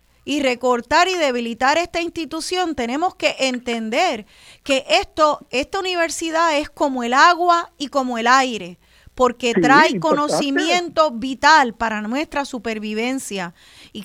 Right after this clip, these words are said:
Speaker 1: según
Speaker 2: Ahora
Speaker 1: se va
Speaker 2: mismo,
Speaker 1: debilitando
Speaker 2: gra-
Speaker 1: la institución, así se debilita la educación y por lo tanto empezamos a ser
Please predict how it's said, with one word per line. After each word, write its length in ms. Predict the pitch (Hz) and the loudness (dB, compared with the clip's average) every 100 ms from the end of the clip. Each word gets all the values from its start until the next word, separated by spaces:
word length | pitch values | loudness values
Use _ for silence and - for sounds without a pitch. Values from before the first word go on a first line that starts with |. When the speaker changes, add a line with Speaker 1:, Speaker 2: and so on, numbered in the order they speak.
| - | -8
Speaker 1:
según 320 | 262 226 262 | -4 -2 2
Speaker 2:
Ahora 80 | 311 | 2
Speaker 1:
se 120 | 349 320 | 4 4
va 80 | 320 | 4
Speaker 2:
mismo, 140 | 311 | 4
Speaker 1:
debilitando 680 | 320 330 330 220 339 339 311 | 2 -2 0 2 2 0 0
Speaker 2:
gra- 20 | |
Speaker 1:
la 80 | 302 | -2
institución, 760 | 294 302 311 302 359 359 349 | -4 -8 -6 -6 2 2 4
así 380 | 269 254 302 330 | 0 0 -4 -2
se 180 | 330 262 | 0 0
debilita 840 | 247 233 240 311 349 254 240 277 - - - | 0 -2 -4 -4 -4 0 0 -2 -8 -20 -8
la 160 | 240 247 | -2 0
educación 840 | 247 240 262 254 - 349 330 285 | -2 -2 -2 -2 -2 2 2 2
y 80 | 262 | -2
por 200 | 269 277 | 0 0
lo 180 | 277 277 | 0 0
tanto 360 | 359 381 330 | 0 0 0
empezamos 640 | 269 240 233 269 277 349 359 | -2 -2 -4 -2 -2 0 -2
a 80 | |
ser 400 | 349 330 277 277 | 0 0 0 -2